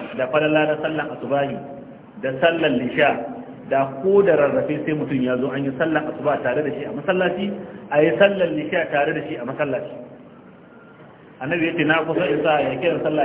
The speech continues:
ya kiran sallah. In sa wani ya jagoranci sallah. In bi gidan duk wanda bai zo ya yi sallah a masallaci ba, in sa a ƙona gidansa." Saboda haka,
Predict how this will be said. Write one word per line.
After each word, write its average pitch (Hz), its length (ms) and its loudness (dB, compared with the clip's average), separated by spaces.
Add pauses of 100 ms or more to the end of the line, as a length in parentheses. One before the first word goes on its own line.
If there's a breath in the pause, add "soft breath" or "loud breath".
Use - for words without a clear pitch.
ya 135 80 0
kiran 156 240 0
sallah. 139 260 0 (1160)
In 135 140 -6
sa 175 180 6
wani 170 380 2 (120)
ya 147 120 -6
jagoranci 151 580 2
sallah. 170 280 2 (640)
In 160 140 -6
bi 185 140 2
gidan 208 340 6
duk 247 180 4
wanda 254 340 4
bai 180 200 2
zo 196 160 4
ya 196 160 8
yi 196 160 2
sallah 196 380 0
a 156 40 -4
masallaci 196 600 0
ba, 196 300 2 (220)
in 175 180 -8
sa 240 80 0
a 185 140 0 (120)
ƙona 277 240 4
gidansa." 165 360 -4 (3000)
Saboda 202 240 2
haka, 226 280 0